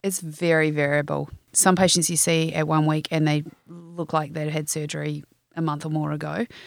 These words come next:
and some patients are <laughs> black and blue, and it's a little bit unpredictable.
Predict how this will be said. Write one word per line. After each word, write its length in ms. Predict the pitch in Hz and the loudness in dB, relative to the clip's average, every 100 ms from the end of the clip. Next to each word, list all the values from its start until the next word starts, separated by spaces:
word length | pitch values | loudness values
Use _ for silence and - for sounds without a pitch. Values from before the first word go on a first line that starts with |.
| - - - | -20 -20 -6
and 540 | 151 151 156 - - - - - | -2 0 -2 -2 -6 -8 -18 -10
some 220 | - 160 | -4 -2
patients 540 | 151 151 156 151 - - | -2 -4 -4 -4 -6 -6
are 340 | 147 139 139 - _ | -10 -8 -8 -10 _
<laughs> 100 | - | -12
black 380 | 143 - 127 | -10 -10 -8
and 120 | 151 147 | -6 -6
blue, 380 | 147 147 143 151 _ | -6 -8 -8 -12 _
and 260 | 156 147 151 - - - _ | -4 -2 -4 -8 -20 -20 _
it's 120 | 190 214 | -2 2
a 60 | |
little 200 | 202 196 | 4 4
bit 100 | 190 - | 4 0
unpredictable. 720 | 160 170 156 - 160 208 | 0 2 0 0 0 0